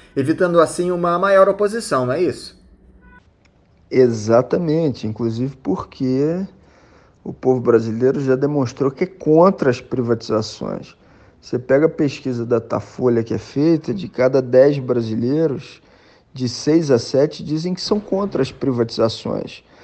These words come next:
Speaker 2: A gente tá falando aí de setenta por cento da população brasileira como resistência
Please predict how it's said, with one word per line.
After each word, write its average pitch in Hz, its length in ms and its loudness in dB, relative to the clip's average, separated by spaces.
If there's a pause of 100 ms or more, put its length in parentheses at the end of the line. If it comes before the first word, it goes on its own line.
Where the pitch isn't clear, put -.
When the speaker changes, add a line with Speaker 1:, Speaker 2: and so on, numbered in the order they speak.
(300)
Speaker 2:
A 120 120 2
gente 139 240 0
tá 147 100 2
falando 143 380 0
aí 131 240 4
de 160 380 0 (600)
setenta 180 680 4
por - 180 -6
cento 143 320 -2
da 151 80 2
população 131 720 0
brasileira 123 500 0
como 185 240 -2
resistência 175 1200 -2